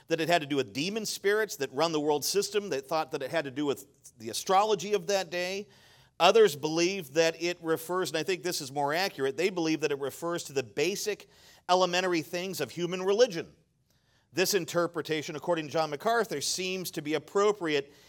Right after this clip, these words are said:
in this context, especially in, in light of the fact that in verse nine of this very chapter, the same phrase is connected with the ceremonial rituals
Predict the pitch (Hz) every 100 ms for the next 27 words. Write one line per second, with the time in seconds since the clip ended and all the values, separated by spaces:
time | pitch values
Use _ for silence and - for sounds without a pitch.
0 | _ 180 180 160 151 - - 196 190 180
1 | 151 123 123 - - - - 220 226 -
2 | 190 170 147 156 151 156 - - - -
3 | 147 139 170 226 175 143 - 143 143 151
4 | 165 175 151 107 180 175 - - 120 156
5 | 214 233 160 135 143 120 156 160 156 -
6 | 196 214 143 131 - 165 151 180 208 185
7 | 135 - 165 156 185 185 147 165 160 139
8 | - - 170 170 156 170 160 151 143 202
9 | 269 151 123 127 143